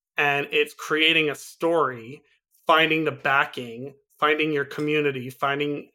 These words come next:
how you engage with a community, which is all entertainment really, really is anyway. It's creating these stories and these worlds and engaging a community,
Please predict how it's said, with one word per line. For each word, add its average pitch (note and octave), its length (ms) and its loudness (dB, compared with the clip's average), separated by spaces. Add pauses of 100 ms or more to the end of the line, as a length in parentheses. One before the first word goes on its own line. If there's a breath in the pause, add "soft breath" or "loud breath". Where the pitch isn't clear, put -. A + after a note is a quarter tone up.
how - 220 0
you D3 220 0
engage C#3+ 680 -2
with D3+ 220 2
a C#3+ 80 -4
community, D#3+ 800 -4 (220 loud breath)
which - 180 -6
is D3 120 -6
all G#3+ 320 2
entertainment D3 520 0
really, C#3 300 -2 (320)
really C3 360 -10 (140)
is C3+ 260 -8
anyway. F3 640 0 (280 soft breath)
It's - 160 -8
creating D#3+ 480 2
these D3 180 -6
stories D#3 500 0
and C#3 120 -4
these C3+ 220 -8
worlds D#3 340 2
and C#3 100 -6
engaging C#3 520 -6
a C3 60 -10
community, D#3+ 720 -4